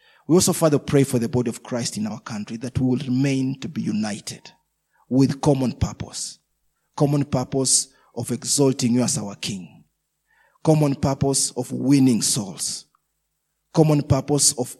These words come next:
influencing the world for your glory. For all these things, Father, you said they will become a, a testimony for us, a testimony for them,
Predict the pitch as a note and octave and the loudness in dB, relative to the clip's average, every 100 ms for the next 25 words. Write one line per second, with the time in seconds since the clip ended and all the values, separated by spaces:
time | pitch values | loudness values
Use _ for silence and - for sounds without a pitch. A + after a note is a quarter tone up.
0 | _ E3 C#3+ C#3 C#3+ C#3 C#3 A#2 A#2+ B2+ | _ -2 0 2 2 2 0 0 0 0
1 | A#2 - G#2 G2 - A2+ C#3+ - _ _ | -2 -4 -6 -6 -8 -10 -10 -14 _ _
2 | _ _ _ _ _ _ _ _ _ _ | _ _ _ _ _ _ _ _ _ _
3 | _ _ _ - F3 E3+ C3 C3+ - B2+ | _ _ _ -2 2 2 2 -2 -4 -6
4 | - B2 B2 C3 B2 A#2 A2+ - B2+ B2 | -6 -6 -6 -4 -6 -6 -8 -8 -6 -6
5 | A#2+ - - _ _ - A2+ - G#3 - | -8 -16 -20 _ _ -20 -14 -6 -6 -4
6 | - G2+ F2+ - - G2+ F#2+ - - - | -6 -8 -12 -16 -18 -16 -16 -14 -16 -16
7 | - D3 - B2+ B2 - G2 F#2+ | -10 -8 -4 -4 -4 -8 -16 -20